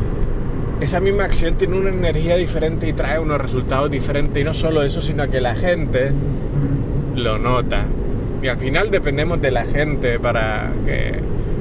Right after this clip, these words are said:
Para todo, de algún modo, ¿no?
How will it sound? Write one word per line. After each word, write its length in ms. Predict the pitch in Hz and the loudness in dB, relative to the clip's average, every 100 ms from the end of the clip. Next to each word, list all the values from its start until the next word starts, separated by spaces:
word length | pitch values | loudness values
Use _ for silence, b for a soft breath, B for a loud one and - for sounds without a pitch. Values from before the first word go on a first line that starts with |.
| - - - - - - - - - - - - - - - 110 - 110 - 107 - - - 143 - | -2 -2 0 2 2 2 0 -2 -2 -2 -2 -2 -2 -2 -2 -2 -2 -2 -2 -2 -2 -2 0 0 0
Para 220 | 135 117 | 2 2
todo, 360 | - 160 135 120 | 2 2 4 2
de 60 | |
algún 300 | 117 127 127 | 2 2 2
modo, 320 | 127 120 104 | 2 2 2
¿no? 140 | 104 | 0